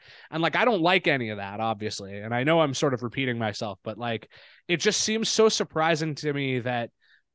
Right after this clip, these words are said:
there hasn't been at any point a, a, a cer-, anyone circling back around to be like, "Well,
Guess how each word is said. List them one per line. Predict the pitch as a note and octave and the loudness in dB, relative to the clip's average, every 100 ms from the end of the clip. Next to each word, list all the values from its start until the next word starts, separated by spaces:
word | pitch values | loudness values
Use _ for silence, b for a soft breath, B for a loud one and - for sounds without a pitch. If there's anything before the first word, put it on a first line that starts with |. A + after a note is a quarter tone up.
| _ - | _ 0
there | D3 | 2
hasn't | D#3+ E3 D#3 C#3+ | 2 2 0 0
been | D#3 D#3 D3+ D3 | 2 2 2 0
at | D3 D3 | 0 2
any | D3 D3 | 2 2
point | C3 - C#3+ C3 | -4 -2 -2 0
a, | C#3 B2+ B2 - | 2 2 0 -2
a, | C3+ A#2+ A2+ A#2 - | 0 2 2 0 -2
a | C#3+ | -2
cer-, | - - C#3 C3 | 0 -2 -4 -8
anyone | C#3+ D#3+ E3+ F3+ F3 D#3+ | -6 0 4 4 4 2
circling | - F#3 F#3 F3+ D3 | 0 0 -2 -2 -2
back | C3 C#3+ - | 0 0 0
around | B2+ C3 B2+ B2 A#2 | 0 2 2 0 -2
to | A#2+ | -4
be | B2 | -2
like, | B2 A#2 C3 | 0 -2 0
"Well, | C3+ C3 | 4 4